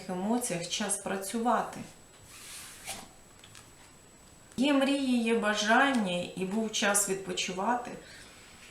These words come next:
але відсікайте. Відсікайте бажання залишитися в емоціях бездіяльності. Рухайтеся до, до здійснення своїх мрій.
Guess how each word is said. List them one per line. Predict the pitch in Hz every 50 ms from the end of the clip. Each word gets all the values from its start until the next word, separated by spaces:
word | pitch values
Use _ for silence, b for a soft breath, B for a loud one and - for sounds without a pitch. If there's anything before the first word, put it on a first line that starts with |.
| B B - - -
але | - 185 185 202 220 226 247 247
відсікайте. | 220 233 233 - - - 240 233 - 240 214 180 170 170 165 - - 170 165 170 190
Відсікайте | 208 214 - - 262 262 294 294 277 - 240
бажання | 214 214 220 226 226 220 247 247 247 240 226 220 220
залишитися | 220 220 220 220 226 233 233 - - - 214 208 - - 208 202
в | 196 196 196 196 190 190 190 196 196 196 196 - - 196 - - - - -
емоціях | 202 214 220 226 233 226 220 - - - 214 202 196 196 190 180
бездіяльності. | 196 190 190 185 190 196 202 196 185 170 165 165 165 165 165 - - - - - - B B B B B B B B B B B B B B B B B -
Рухайтеся | - 202 254 311 330 311 277 247 - 214 208 - - - 202 180 180
до, | 180 175 180 220 220 214 - 214 220
до | 208 190 214 226 220
здійснення | 196 185 226 247 240 233 220 208 208 202 190 190
своїх | 190 - - 175 180 185 190 185 180 - -
мрій. | 208 202 202 202 196 196 190 175 170 165 -